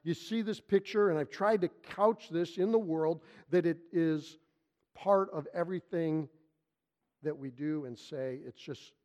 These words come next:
permeates the whole world. I have three statements under there. Let me just look at those very quickly. First of all, you know, there's books, volumes written about sin, but sin is, as I'm thinking of it today, talking about it based on Romans,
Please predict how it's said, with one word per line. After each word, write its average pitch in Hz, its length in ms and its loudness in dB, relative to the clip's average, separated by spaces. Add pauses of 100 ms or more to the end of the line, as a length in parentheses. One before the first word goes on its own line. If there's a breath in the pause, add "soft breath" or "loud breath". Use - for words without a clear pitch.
(160)
permeates 147 480 -4
the 127 80 -12
whole 143 180 -6
world. 127 320 -6 (240 soft breath)
I 165 80 -2
have 170 160 -4
three 233 180 -4
statements 214 560 0
under 156 220 0
there. 160 200 0
Let 185 140 2
me 220 120 0
just 180 300 -6
look 220 240 0
at 190 120 -4
those 175 180 -2
very 165 260 -4
quickly. 190 460 -4 (100)
First 262 240 -8
of 160 100 -4
all, 156 280 2 (300 loud breath)
you 190 100 6
know, 170 240 4 (100)
there's 170 200 4
books, - 480 4
volumes 160 640 2
written 170 260 2
about 143 320 -2
sin, 165 360 0
but 151 180 -4
sin 233 360 0
is, 165 380 -2 (300 soft breath)
as 165 180 0
I'm 180 160 2
thinking 196 380 0
of 180 100 -2
it 180 180 -4
today, 165 500 0 (180)
talking 180 440 0
about 156 240 0
it 165 80 -6 (280)
based 190 280 -6
on 202 140 -2
Romans, 151 320 -2